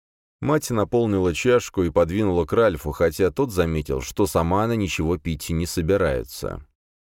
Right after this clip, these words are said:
Он послушно сделал глоток и почувствовал, как кислое тепло разливается по усталому телу.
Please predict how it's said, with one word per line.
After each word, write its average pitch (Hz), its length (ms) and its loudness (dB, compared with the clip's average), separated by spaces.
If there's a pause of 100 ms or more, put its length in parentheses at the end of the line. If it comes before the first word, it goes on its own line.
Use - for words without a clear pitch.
(120)
Он 175 160 0
послушно 139 480 2
сделал 110 320 2
глоток 82 460 0
и 87 40 -2
почувствовал, 95 680 0
как 101 260 2
кислое 110 400 0
тепло 123 380 2
разливается 87 640 2
по 90 100 0
усталому 85 480 2
телу. 62 520 -4